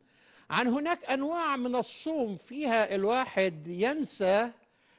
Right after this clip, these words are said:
أهله وجيرانه وعشيرته ومن هو محتاج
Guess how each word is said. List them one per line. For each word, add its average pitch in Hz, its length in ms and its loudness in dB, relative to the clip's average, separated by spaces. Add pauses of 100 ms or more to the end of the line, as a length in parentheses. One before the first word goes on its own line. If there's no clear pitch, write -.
(120)
أهله 226 360 4
وجيرانه 185 840 0
وعشيرته 196 880 -2
ومن 233 420 0
هو 233 280 2
محتاج 254 640 -2